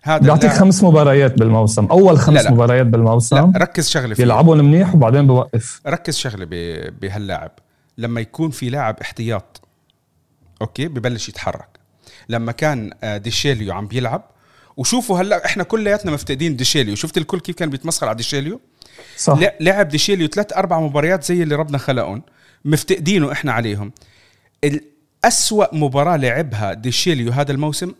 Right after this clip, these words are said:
Speaker 1: أحسن من أحسن مباراة لعبها د-، ألكساندرو. وبيجوا بعدين
Speaker 2: صح.
Speaker 1: بيقولوا لي: "أنت ليش بتحب ديشيليو بتزود؟" يا حبيبي، ديشيليو هذا هو إمكانياته.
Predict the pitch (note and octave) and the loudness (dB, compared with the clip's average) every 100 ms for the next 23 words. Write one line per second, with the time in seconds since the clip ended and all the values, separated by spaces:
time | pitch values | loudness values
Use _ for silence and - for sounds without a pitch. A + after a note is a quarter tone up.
0 | E3+ - - F3+ E3+ C#3 B2+ C#3 - C#3+ | -4 -4 -4 -4 -4 -4 -6 -6 -6 -4
1 | B2 B2 B2+ A2+ A#2 A2 A#2 A#2 A#2 - | -6 -6 -6 -6 -8 -6 -4 -4 -6 -18
2 | - _ _ - A#2+ C#3 C3 - B2+ G#2 | -20 _ _ -6 -2 -2 -2 -2 -4 -6
3 | F#2+ D3 A#3 A3 G3 G3 E3 B2+ G#3 G#3 | -8 -6 -4 -2 0 4 4 4 2 -4
4 | G#3 G3+ F#3+ A#3 A#3+ A3 - A3+ F3+ G3+ | -6 -6 -4 -4 -4 -10 -10 -10 -8 -8
5 | - G#3+ G#3 G3+ F#3+ E3+ G#3 G3+ G#3 - | -6 -6 -8 -6 -6 -4 -4 -2 -4 -6
6 | _ _ _ B2+ - D3 F#3 A#2+ - C#3 | _ _ _ -6 -4 -6 -6 -8 -8 -6
7 | A3 E3+ D#3 - _ D3 D#3 C3 C#3 G#2+ | -4 -4 -6 -10 _ -6 -4 -4 -8 -10
8 | - F2+ D#2+ D2+ - | -10 -10 -10 -14 -18